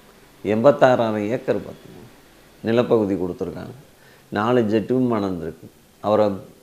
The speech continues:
அரெஸ்ட் பண்ணி ஒரு தடவை அமெரிக்கால வைக்கும்போது அஞ்சு மில்லியன் டாலர் கேட்டிருக்காங்க.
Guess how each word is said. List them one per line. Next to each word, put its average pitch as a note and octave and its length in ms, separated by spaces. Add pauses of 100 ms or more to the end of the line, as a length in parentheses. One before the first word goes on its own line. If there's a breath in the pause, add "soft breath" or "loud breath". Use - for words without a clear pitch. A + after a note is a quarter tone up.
(100)
அரெஸ்ட் B2+ 200
பண்ணி B2+ 180
ஒரு A2+ 160
தடவை A2+ 300 (280)
அமெரிக்கால A2+ 400
வைக்கும்போது A2 560 (1600 soft breath)
அஞ்சு C#3 340
மில்லியன் C3 400
டாலர் C3+ 340
கேட்டிருக்காங்க. F#2+ 560